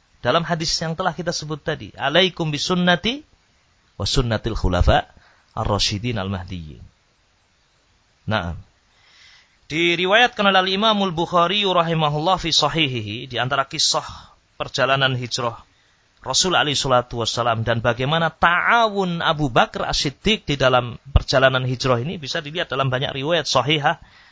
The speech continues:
termasuk yang disebutkan oleh Al-Imamul Bukhari fi Sahih, ya, yang secara ringkas kita sebutkan di antara ta'awun yang dilakukan oleh mereka, keluarga Abu Bakar As-Siddiq.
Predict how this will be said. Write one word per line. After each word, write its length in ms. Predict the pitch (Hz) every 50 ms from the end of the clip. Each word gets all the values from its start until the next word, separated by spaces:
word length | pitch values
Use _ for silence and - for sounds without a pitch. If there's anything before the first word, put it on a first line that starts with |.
| _ _
termasuk 400 | _ 143 143 143 135 - 190 -
yang 160 | - 151 139 127
disebutkan 320 | 135 139 - - 156 139
oleh 160 | 131 147 160
Al-Imamul 400 | 156 147 147 160 175 156 147 131
Bukhari 400 | 113 117 120 113 147 156 151 127
fi 80 | 113 117
Sahih, 560 | 110 - 113 104 107 117 127 110 101 107 123 - _ _ _ _ _ _ _ _ _ _ _ _
ya, 240 | - 92 107 - - _ _ _ _ _ _ _ _ _ _ _ -
yang 400 | - 135 139 143 139 131 110 - - - - - _ _ _ _ _ _ _ _ _ _ _ _ _ _ _ _ _ _ _
secara 560 | - 127 - 147 139 151 151 151 - - - 143
ringkas 440 | 175 196 180 - 156 147 - - -
kita 160 | 143 - 139
sebutkan 640 | - - 120 131 123 - - 117 104 107 104 - - -
di 80 | 120 -
antara 400 | - 143 143 143 165 175 170 -
ta'awun 560 | - 151 139 160 175 196 196 190 175 156 147
yang 80 | 139 135
dilakukan 400 | 123 127 127 123 120 - 127 120
oleh 240 | 117 113 131 135 - - _ -
mereka, 400 | 117 123 131 117 - - 82 82
keluarga 560 | - 101 104 107 107 98 90 104 107 - - _
Abu 240 | - 104 104 104 98
Bakar 320 | 104 107 101 - - 95 104
As-Siddiq. 400 | - - 101 - _ - -